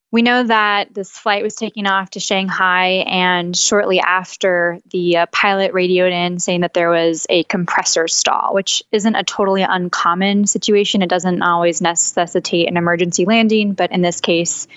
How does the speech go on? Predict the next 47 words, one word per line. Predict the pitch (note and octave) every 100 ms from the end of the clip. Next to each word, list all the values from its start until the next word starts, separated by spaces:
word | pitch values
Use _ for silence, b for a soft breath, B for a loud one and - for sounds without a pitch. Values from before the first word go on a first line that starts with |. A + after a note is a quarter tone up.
| -
because | G3 F#3+
of | F3
the | E3+
distance, | E3+ - E3 E3+ -
they | E3
decided | E3+ D#3+ D#3+ D#3
to | -
head | - D#3+
back | E3+ -
to | -
L | - D3
A | G#3
X. | - - - - -
The |
pilot | G3 - B3 C4 -
initially | G3+ G3+ G#3+ - A3 G#3+ G#3 G3+ G3 -
said | - G3 F3+ F3
that | F#3+ -
he | - G3+
did | F3+ F#3
not | F#3 F#3+ -
need | F#3+ F#3 F#3
to | - F3+
dump | F3 E3+ E3+
any | F#3+ F3 F3+
jet | F3 E3 -
fuel. | - F#3 F3+ A#3 _ B B B -
And | F#3+ F3+ F3+ F3 -
at | G3 -
some | - - G#3+ G#3+
point | - G#3
along | F#3+ F#3 F3+
the |
way, | F3 F3+ F3
that | E3+
decision | F3 - F3+ F#3
was | F3+ E3
reversed. | E3+ D#3+ F3 - A3 - -
And | G3+
we | F#3
don't | F3 F3+
know | F3+ F3
if | F3
there | - E3+
were | E3+ E3
further | - E3 E3+
communication. | - - F3 F3 - A#3 G#3 A3 G3+ G3